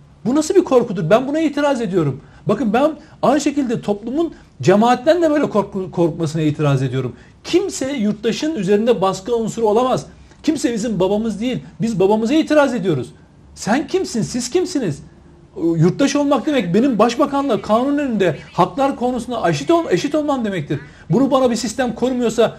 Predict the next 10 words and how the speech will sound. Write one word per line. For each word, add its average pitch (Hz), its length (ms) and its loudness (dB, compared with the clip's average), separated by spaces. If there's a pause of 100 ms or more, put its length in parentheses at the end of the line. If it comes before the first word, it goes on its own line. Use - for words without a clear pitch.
(140)
elbette 294 380 2
ki 233 100 0
düzelmesi 214 480 0
talebinde 190 440 -2
bulunmam 233 380 -2
lazım. 160 300 -2 (300)
Şimdi 277 200 -4
Mehmet 262 280 2
Ali 269 200 2
Bora'ya 240 340 6